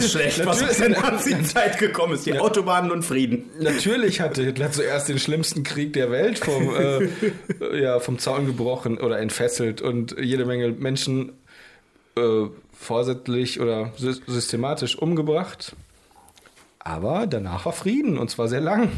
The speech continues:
Speaker 2: Das ist richtig. Nur die Frage, also hat nicht die Europäische Union den Friedensnobelpreis bekommen?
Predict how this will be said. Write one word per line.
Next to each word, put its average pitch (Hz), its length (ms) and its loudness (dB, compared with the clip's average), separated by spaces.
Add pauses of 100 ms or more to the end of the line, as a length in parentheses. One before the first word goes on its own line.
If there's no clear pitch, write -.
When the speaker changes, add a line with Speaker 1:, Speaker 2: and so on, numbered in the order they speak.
(100)
Speaker 2:
Das 113 160 0
ist 135 160 -2
richtig. 156 420 -2
Nur 117 200 2
die 117 80 0
Frage, 131 480 -2
also 120 200 0 (800)
hat - 160 -6
nicht 165 160 -2
die 165 100 0
Europäische 139 480 0
Union 113 380 2
den 160 80 0
Friedensnobelpreis 156 800 0
bekommen? 156 420 -2